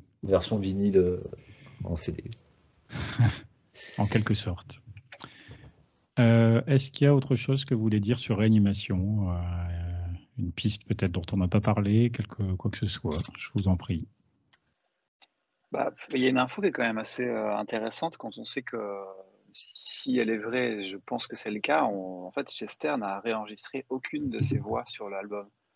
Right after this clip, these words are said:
Speaker 3: Et Mike est le seul à avoir, euh, réenregistré des sons, euh, de, de ses parties à lui. Euh, j'étais assez étonné parce qu'en écoutant Réanimation, on a l'impression à certains moments que... que le son est différent de... de Hybrid Theory, et je pense simplement qu'ils ont repris des,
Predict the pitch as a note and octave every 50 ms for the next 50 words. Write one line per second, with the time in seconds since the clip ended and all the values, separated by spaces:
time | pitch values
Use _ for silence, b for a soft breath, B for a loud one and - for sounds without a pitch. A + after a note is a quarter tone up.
0 | _ _ _ _ _ _ _ _ - - - - A2+ A2 A2+ B2 B2+ B2 - G#2+
1 | G2+ G#2 - - C3+ B2+ B2 A2 G#2 G#2 G2+ G#2 G#2 G#2 G2+ G2 F#2+ F#2+ F#2+ F#2+
2 | F#2+ F#2+ A2 A2 G#2 G2+ F#2+ F#2 - - - - A#2+ G#2 A2+ G#2+ - - - B2
3 | A2+ A2 G#2 G2+ F#2+ F#2 F#2 F#2 F#2 F#2 F#2 F#2 G2 G2 F#2 F#2 F#2 F#2 F#2 F#2
4 | F#2 F#2+ - - - - A2+ - - - A2+ G#2 G2+ G#2 G#2 - - _ b b
5 | b b b b b b b b b b _ _ _ _ _ - G#2+ G2+ G2 G2
6 | F#2+ F#2+ F#2+ G2+ F#2+ - - G#2+ - - D3+ D3 - B2 A#2+ C#3 D#3 C#3 - -
7 | - A#2+ G#2+ G#2+ G#2+ A2 - - A#2 - C3+ C3 A#2+ A2+ G#2+ G#2+ G#2 G#2 G2+ -
8 | - D3 C#3 A#2 G2+ G2 G2+ - - - - - - C#3+ C3+ - A2 - - G#2+
9 | G2+ G2+ G2+ G#2+ A#2+ B2+ C3 - G#2 G2 F#2+ F#2+ F#2 F#2 - - _ _ _ _
10 | _ _ _ _ _ _ _ _ _ A2+ G#2 G#2 G#2 - - - C3 B2+ A#2+ A2
11 | G2+ G2+ A2+ A2+ - B2+ A2+ G#2 A2 A#2 B2 B2 - _ - G#2+ G2+ G2+ G2 F#2+
12 | F#2+ F#2+ G2 G2+ F#2+ - - G#2+ G#2 G2 G2 G2 G2+ A#2 A#2+ A2+ - - G#2+ G2+
13 | G2 G2 B2 C#3 D3+ A#2 - - - A2+ - - A#2 G#2+ A#2+ A2+ A#2 C3 C#3 -
14 | A2 G2 G#2 G#2 G2+ G#2+ A2+ G#2+ - - C3+ B2 A#2 G#2+ G2+ G2 F#2+ F#2+